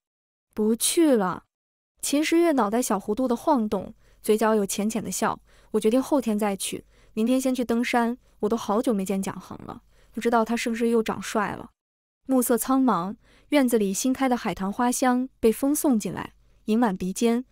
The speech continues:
浑然不知的让人舒缓下来。桌上的手机突然震动了一下，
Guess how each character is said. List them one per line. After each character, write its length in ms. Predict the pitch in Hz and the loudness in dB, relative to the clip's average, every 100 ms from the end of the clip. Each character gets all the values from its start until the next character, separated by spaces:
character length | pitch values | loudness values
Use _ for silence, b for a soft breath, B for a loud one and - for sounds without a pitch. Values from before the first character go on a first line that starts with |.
| _ | _
浑 180 | - 233 | -2 2
然 140 | 254 262 | 4 2
不 120 | 262 | 0
知 180 | - 285 | 0 0
的 240 | 233 - - | 0 -2 -4
让 140 | 214 | -4
人 120 | 190 | -4
舒 220 | 202 - 269 | -4 -2 -2
缓 180 | 220 | -4
下 160 | 202 180 | -6 -8
来。 200 | - - _ _ _ _ _ - | -10 -16 _ _ _ _ _ -2
桌 160 | 302 | 2
上 120 | 311 277 | 4 2
的 100 | 240 | 2
手 220 | 214 175 | 0 -2
机 180 | - 247 | -4 -6
突 180 | - | 0
然 160 | 311 302 | 2 2
震 240 | 339 370 | 2 2
动 140 | 233 190 | 2 -2
了 60 | |
一 80 | 170 | -6
下， 360 | 190 202 - | -6 -6 -6